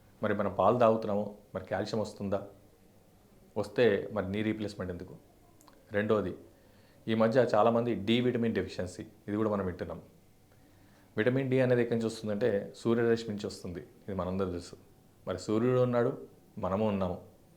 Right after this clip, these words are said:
మరి డి విటమిన్ ఎక్కడికి వెళ్ళింది? అంటే, ఇవన్నీ నేను మీకు ఎందుకు గుర్తు చేస్తున్నా అంటే, పాలలో కాల్షియం ఉంది, సూర్యరశ్మి ద్వారా డి విటమిన్ వస్తుంది, ఇవన్నీ కరెక్టే. కానీ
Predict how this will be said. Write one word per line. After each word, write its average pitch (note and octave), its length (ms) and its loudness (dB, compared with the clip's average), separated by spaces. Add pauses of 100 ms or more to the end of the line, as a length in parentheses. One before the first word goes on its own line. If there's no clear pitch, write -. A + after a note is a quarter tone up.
(140)
మరి F2+ 140 -4
డి G#2 120 0
విటమిన్ A2+ 280 2
ఎక్కడికి G2 240 -4
వెళ్ళింది? E2 260 -10 (640)
అంటే, G2+ 480 -4 (580)
ఇవన్నీ A2 260 2
నేను C3 160 0
మీకు A2 160 0
ఎందుకు G#2+ 200 2
గుర్తు A#2 200 0
చేస్తున్నా G#2 360 0
అంటే, F#2+ 400 -4 (440)
పాలలో G2+ 300 4
కాల్షియం A2 380 0
ఉంది, A2 420 -4 (220)
సూర్యరశ్మి G#2 540 0
ద్వారా G2 300 4
డి F#2 240 -2
విటమిన్ G#2+ 280 0
వస్తుంది, G#2+ 440 -8
ఇవన్నీ F#2+ 240 -2
కరెక్టే. F#2+ 420 -4 (360)
కానీ F#2 380 -6